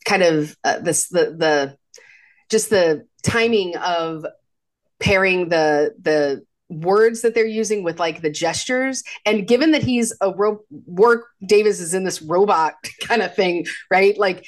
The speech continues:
he's kinda got this Humpty Dumpty, uh, kinda cadence when he walks. Uh, he's got this ginormous head,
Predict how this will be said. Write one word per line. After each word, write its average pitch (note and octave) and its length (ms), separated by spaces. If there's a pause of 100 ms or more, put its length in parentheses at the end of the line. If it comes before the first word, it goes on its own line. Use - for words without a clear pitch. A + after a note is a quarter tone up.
(120)
he's G3 160
kinda A#3+ 260
got G#3 180
this E3+ 140
Humpty A3 380
Dumpty, G3 640 (300)
uh, D#3+ 400
kinda D3+ 460 (480)
cadence A3 480
when F3+ 120
he F3 80
walks. G3 600 (220)
Uh, F3 80
he's F3 140
got F3+ 160
this D#3+ 200
ginormous A3 720
head, G3 540